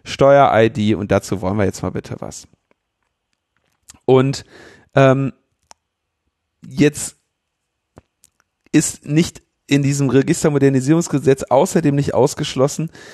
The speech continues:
dass die Steuer-I D in der Privatwirtschaft dann auch verwendet wird, ja. Und, äh, es soll zum Beispiel auch dann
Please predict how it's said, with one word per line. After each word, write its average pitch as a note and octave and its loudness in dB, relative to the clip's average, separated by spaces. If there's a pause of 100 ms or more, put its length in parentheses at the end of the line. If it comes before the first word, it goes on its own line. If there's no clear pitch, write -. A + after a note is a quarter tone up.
(140)
dass C3+ 0
die C3+ -2
Steuer-I C3+ 2
D C#3 -4
in C3 -6
der C3+ 2
Privatwirtschaft C3+ -2
dann A2 -2
auch C3 2
verwendet G2 -8
wird, - -14
ja. C3 -2 (560)
Und, C3+ 0 (400)
äh, A#2+ 4
es - -8
soll C3 2
zum B2+ -4
Beispiel A#2+ 0
auch A#2+ 0
dann A#2 0